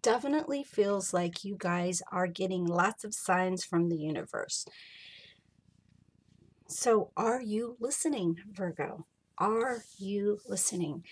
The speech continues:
The universe could be sending people into your path. It could be sending numbers into your path.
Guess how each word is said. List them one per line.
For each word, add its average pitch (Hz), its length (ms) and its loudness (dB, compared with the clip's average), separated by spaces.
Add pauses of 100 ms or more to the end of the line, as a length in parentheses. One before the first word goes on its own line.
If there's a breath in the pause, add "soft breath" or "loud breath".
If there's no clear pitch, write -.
(200 loud breath)
The 214 80 -4
universe 208 540 0
could 170 180 -8
be 185 120 -8
sending 165 380 -2
people 240 380 2
into 220 260 0
your 202 140 -2
path. 202 400 0
It 175 120 -8
could 190 140 -6
be 170 120 -4
sending 165 560 0
numbers 190 500 0
into 214 260 -4
your 190 180 -4
path. 185 400 -4